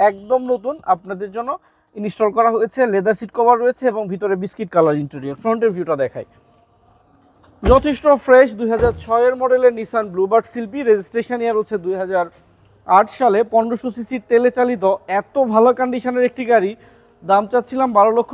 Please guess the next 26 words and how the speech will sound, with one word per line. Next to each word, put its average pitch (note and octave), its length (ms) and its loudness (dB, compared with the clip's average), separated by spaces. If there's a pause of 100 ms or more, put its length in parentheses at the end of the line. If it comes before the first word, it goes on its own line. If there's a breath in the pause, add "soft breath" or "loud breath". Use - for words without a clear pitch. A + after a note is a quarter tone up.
(120)
সত্তর C4+ 360 -4
হাজার A#3 240 0
টাকা, A3 200 2
প্রাইস A3+ 320 2 (140)
আলোচনা A#3 360 -2
করে A3 200 -2
কমানো G3 400 -4
যাবে। A#2 160 -10 (460 soft breath)
এরপর B3+ 180 4 (100)
একটি B3 140 -6 (180)
Nissan A3+ 300 -4
Sunny A3 260 0
গাড়ি A3 140 0 (100)
দেখাই। G#3 260 0 (500 soft breath)
এই G#3 120 0
গাড়িটির B3+ 340 4
ভিতরে A#3+ 260 0 (120)
বিস্কিট G#3 340 -10
কালার G3+ 220 0
ইন্টেরিয়র, G#3+ 460 0 (100)
বাইরে F#3 240 2
রেড F#3 200 -4 (120)
ওয়াইন G3 320 -2
কালার, F#3 220 0 (840)
দুই E3+ 280 0
হাজার A3+ 180 4